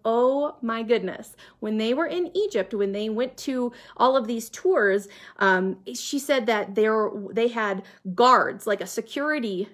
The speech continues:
detail with them at all times, holding machine guns <laughs> and rifles everywhere that they went when they were in Egypt, which is actually funny. I saw from, um, some guy who's traveling, he went to Egypt and he said it's like, it's kind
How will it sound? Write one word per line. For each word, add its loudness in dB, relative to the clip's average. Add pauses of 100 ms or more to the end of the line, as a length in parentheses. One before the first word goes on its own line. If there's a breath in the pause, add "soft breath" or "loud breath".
detail 0
with 2
them -2
at -4
all 2
times, -4 (400 soft breath)
holding 2
machine 4
guns -2
<laughs> -14
and 0
rifles 0 (100)
everywhere 0
that -2
they 2
went -4 (240 loud breath)
when 0
they 0
were 2
in -2
Egypt, -2
which 2
is 0
actually 0
funny. -2 (240 loud breath)
I 0
saw 0
from, -6
um, 0
some -4
guy 0
who's -4
traveling, 0
he -4
went -6
to -12
Egypt -4
and -4
he -2
said -2
it's -2
like, -6 (100)
it's -16
kind -8